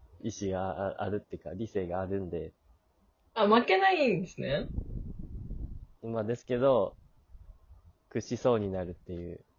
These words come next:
Speaker 2: いや、もう負けちゃってもいいと思いますけどね、私。
Speaker 1: <laughs> だけど、お酒飲んでなかったら全然、「うわ、こいつ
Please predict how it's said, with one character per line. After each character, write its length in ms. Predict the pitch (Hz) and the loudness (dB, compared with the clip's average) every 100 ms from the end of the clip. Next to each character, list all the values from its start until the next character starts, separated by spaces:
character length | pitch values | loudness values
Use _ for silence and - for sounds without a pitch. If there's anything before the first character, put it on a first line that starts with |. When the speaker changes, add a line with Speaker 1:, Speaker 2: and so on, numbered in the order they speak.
| - | 0
Speaker 2:
い 20 | |
や、 80 | 147 | 2
も 160 | 156 151 | 4 4
う 40 | |
負 100 | 156 | 4
け 120 | 151 | 2
ち 80 | 185 | 2
ゃ 20 | 214 | 4
っ 60 | |
て 100 | 254 | 6
も 80 | 233 | 8
い 120 | 220 | 6
い 40 | 240 | 8
と 140 | 269 | 8
思 120 | 196 | 10
い 40 | 196 | 6
ま 100 | 240 | 2
す 80 | - | 2
け 100 | 190 | 2
ど 60 | |
ね、 160 | 151 165 | 4 0
私。 360 | 160 147 - 160 | 0 -2 0 0
Speaker 1:
<laughs> 80 | |
だ 100 | - - 151 - 359 415 415 480 539 640 - - 175 147 _ _ - _ - | -2 -6 -2 6 12 12 12 12 12 4 0 -14 -14 -14 _ _ -20 _ -8
け 200 | 131 127 | 0 4
ど、 260 | 113 110 - _ - | 6 4 2 _ 0
お 80 | - | 4
酒 180 | 226 | 4
飲 160 | 175 165 | 6 6
ん 40 | |
で 60 | 202 | 6
な 120 | 247 | 4
か 80 | 208 | 4
っ 60 | 139 | 6
た 100 | 110 | 8
ら 360 | 101 95 76 67 | 8 8 4 2
全 160 | 110 | 2
然、 240 | 107 107 - | 4 2 2
「う 60 | - | 2
わ、 120 | 117 | 2
こ 120 | 117 | 4
い 60 | 117 | 0
つ 300 | - 120 | 0 -2